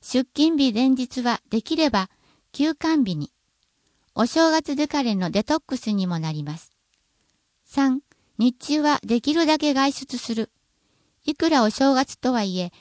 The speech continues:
日中も暖房の効いた部屋でダラダラと過ごしていては体がなまってしまいます。初詣をきっかけにして近所を散歩してみたり、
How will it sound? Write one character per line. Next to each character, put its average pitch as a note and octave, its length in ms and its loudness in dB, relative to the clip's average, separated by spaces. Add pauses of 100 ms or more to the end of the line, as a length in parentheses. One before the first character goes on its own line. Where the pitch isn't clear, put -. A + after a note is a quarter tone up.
(160)
日 G3+ 200 0
中 C4+ 280 2
も B3+ 260 4
暖 B3+ 240 4
房 D4 220 6
の C#4+ 160 4
効 - 80 -12
い B3+ 140 -2
た B3 120 -2
部 A3+ 80 -4
屋 B3+ 180 0
で G3 160 -6 (280)
ダ A#3 100 2
ラ D#4+ 140 2
ダ C4+ 120 2
ラ G#3+ 140 2
と F3+ 140 -4
過 - 140 -6
ご A3+ 120 0
し - 80 -6
て A#3 140 -4
い A3+ 80 -2
て A3+ 160 -2
は F#3+ 180 -4 (220)
体 A#3+ 360 2
が A#3+ 120 0
な A3+ 120 0
ま C#4 120 2
っ - 20 -2
て - 160 -4
し G#3 160 -4
ま F3+ 140 0
い E3+ 80 -2
ま E3 140 -6
す。 - 200 -20 (720)
初 A3+ 280 -2
詣 D#4 420 6
を F#3+ 60 -2
き - 100 -6
っ E3+ 60 -10
か C4 180 -2
け C4 140 2
に B3 160 2
し - 100 -12
て A3+ 220 -4 (240)
近 C#4+ 260 6
所 G#3+ 160 2
を G3 80 2
散 G#3+ 240 0
歩 A#3+ 140 0
し - 80 -6
て A#3 160 -2
み A3+ 100 0
た G3 160 -4
り、 E3 160 -8